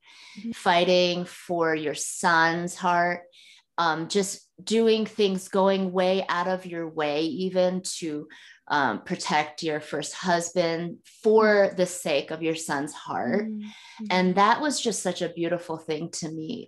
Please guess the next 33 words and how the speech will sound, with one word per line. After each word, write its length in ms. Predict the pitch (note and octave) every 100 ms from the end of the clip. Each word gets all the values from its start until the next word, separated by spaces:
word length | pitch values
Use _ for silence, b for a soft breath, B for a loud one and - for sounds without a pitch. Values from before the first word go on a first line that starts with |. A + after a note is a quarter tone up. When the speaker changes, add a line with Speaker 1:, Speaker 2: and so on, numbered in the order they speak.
| -
Speaker 2:
um, 460 | C3 G#2+ F2 - - _ _
because 380 | - F#3 G3 F3+
it 140 | - F3+
was 220 | F#3 F3+
just 500 | F3+ E3+ - - - _ _ _
astounding 640 | F3+ F3+ - C#3+ D#3 D#3+ D#3+
to 140 | D#3
watch 580 | D#3 - D#4+ - - - _ b b b b b b _ _
and 320 | D#3+ D3+ D3+
just 380 | D3+ E3 - - -
unbelievable 800 | F#3 G3+ G3 F3 F3 F3+ F3 F3
some 300 | F3 E3+ D#3+
days 420 | E3 D#3+ E3+ E3+
to 120 | - F#3
me. 320 | F3 F3+ F3+
But 180 | F3+ E3
I, 240 | D#3+ F3 E3+
that's 300 | F3+ F3+ -
something 460 | F#3+ F#3 F#3+ F3+ E3+
that 160 | C#3+
just 440 | - E3 - - -
really 460 | E3 E3 F#3 F#3 F3
stands 400 | E3+ - D#3+ D#3
out 140 | D#3
in 60 | -
my 140 | D3+
mind 460 | D#3 D#3 D3+ D#3 D#3+ -
about 380 | D#3 D#3 C#3+ -
you 140 | E3+
walking 360 | E3 - - E3
through 160 | D#3+
that 200 | D#3+ -
time. 460 | - - E2+ F2+ -